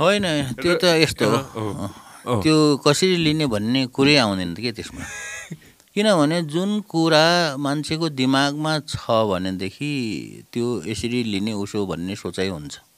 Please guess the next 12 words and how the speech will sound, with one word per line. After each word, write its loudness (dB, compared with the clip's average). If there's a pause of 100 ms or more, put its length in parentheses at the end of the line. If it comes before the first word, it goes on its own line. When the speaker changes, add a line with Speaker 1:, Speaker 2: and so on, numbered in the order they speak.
(120)
Speaker 2:
उम्। -2 (600)
Speaker 1:
दिमागमा 2
हुँदै 4
नभएको 6
कुरालाई 6 (720)
यसरी 4
लिने, 4
उसरी 4
लिने 2
भन्ने 4
हुँदै 6
हुँदैन। 8